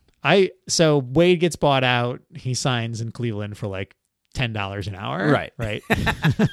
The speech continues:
Speaker 1: You know, s-,
Speaker 2: Right.
Speaker 1: flat minimum wage.
Speaker 2: Right. Like he's
Speaker 1: Seven
Speaker 2: working, like he's working at Foot Locker.
Speaker 1: Yeah.
Speaker 2: Right.
Speaker 1: Yeah, exactly. Um, because, you know, the Bulls just gave him twenty million
Speaker 2: Yeah.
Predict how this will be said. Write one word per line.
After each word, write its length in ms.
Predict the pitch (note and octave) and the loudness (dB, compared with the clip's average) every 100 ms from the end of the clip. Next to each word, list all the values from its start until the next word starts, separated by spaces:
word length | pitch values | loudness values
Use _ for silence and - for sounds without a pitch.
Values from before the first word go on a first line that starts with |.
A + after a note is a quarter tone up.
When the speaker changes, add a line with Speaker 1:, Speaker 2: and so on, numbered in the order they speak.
| - - - - - _ D#3+ _ - | -4 -14 -16 -18 -20 _ -20 _ -14
Speaker 1:
You 120 | A2 | -12
know, 140 | G2+ G#2+ | -12 -12
s-, 100 | - | -2
Speaker 2:
Right. 240 | D3 A#2+ - - | 0 0 -4 -16
Speaker 1:
flat 460 | - - E3+ D#3 - | -10 2 4 4 4
minimum 320 | D3 B2+ C3+ | 4 4 0
wage. 220 | A#2 G2+ | -2 0
Speaker 2:
Right. 220 | D3+ C#3 C3+ | 4 6 8
Like 100 | E3 | 6
he's 120 | E3 | 6
Speaker 1:
Seven 40 | |
Speaker 2:
working, 240 | F#3 F3 D3+ | 2 0 0
like 140 | E3+ | 2
he's 140 | E3 D#3 | 2 4
working 240 | F3 E3+ | 4 4
at 100 | B2 | 0
Foot 140 | D3+ | -6
Locker. 320 | A2 F2 - D3+ | -6 -10 -4 -4
Speaker 1:
Yeah. 140 | A#2 - | -4 -6
Speaker 2:
Right. 260 | C#3 G#2+ D2+ | -6 -6 -6
Speaker 1:
Yeah, 220 | D#3 A#2+ G#2+ _ | -6 -6 -8 _
exactly. 480 | - C3+ A#2 E3+ D#3+ - _ _ _ _ _ _ _ | -12 -12 -10 -10 -12 -14 _ _ _ _ _ _ _
Um, 500 | C#3 B2+ A#2 G#2+ A2 - _ _ _ _ _ _ _ - | -2 0 -2 -4 -10 -18 _ _ _ _ _ _ _ -2
because, 320 | F3+ B2 G#2 | 0 0 -4
you 100 | C3+ | -8
know, 120 | G2 | -8
the 100 | G#2 - _ _ _ _ | -10 -16 _ _ _ _
Bulls 240 | C3 G#2+ | -4 -2
just 180 | - - | -4 -6
gave 140 | C3+ G#2 | -4 -4
him 60 | |
twenty 260 | B2 A2+ G#2+ | -4 -4 -4
million 420 | G2+ D3 F3+ | -4 0 2
Speaker 2:
Yeah. 60 | A3 | 0